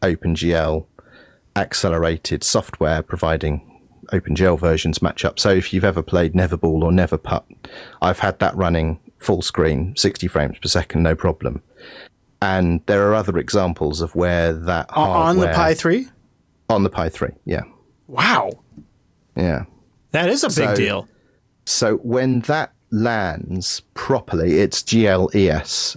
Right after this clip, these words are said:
Speaker 1: uh, warheads. G L E S is, is the implementation
Speaker 2: Mm-hmm.
Speaker 1: for the
Speaker 2: Mm-hmm.
Speaker 1: Pi three. But when that lands later in the year as a fully finished thing, that takes an awful lot of burden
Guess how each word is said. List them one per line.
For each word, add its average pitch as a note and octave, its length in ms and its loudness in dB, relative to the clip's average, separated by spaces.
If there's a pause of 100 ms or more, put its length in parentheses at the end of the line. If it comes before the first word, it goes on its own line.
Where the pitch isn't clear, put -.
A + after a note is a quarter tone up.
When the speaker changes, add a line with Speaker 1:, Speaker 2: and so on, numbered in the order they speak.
Speaker 1:
uh, D#2+ 260 0
warheads. D#2+ 680 -2 (520)
G F#2 120 4
L D#2+ 180 2
E F2 140 2
S - 260 -4
is, - 220 -4
is D#2 260 -2
the E2 180 0
implementation A2+ 720 2
Speaker 2:
Mm-hmm. A#2+ 100 -2
Speaker 1:
for A#2 40 0
the A#2 60 -4
Speaker 2:
Mm-hmm. G2 100 0
Speaker 1:
Pi E2+ 60 0
three. - 300 -2 (600)
But G2+ 100 0
when B2 300 2
that A#2 160 0
lands G2 340 2
later F#2+ 320 0
in F2+ 80 0
the F#2 80 0
year F#2 340 2
as D#2+ 120 -2
a E2+ 240 0
fully E2+ 500 -2
finished - 540 -2
thing, C#2+ 540 -2 (800)
that G#2+ 420 0
takes - 360 0
an F#2 80 4
awful F#2+ 280 0
lot F2+ 160 0
of - 120 -14
burden E2 680 0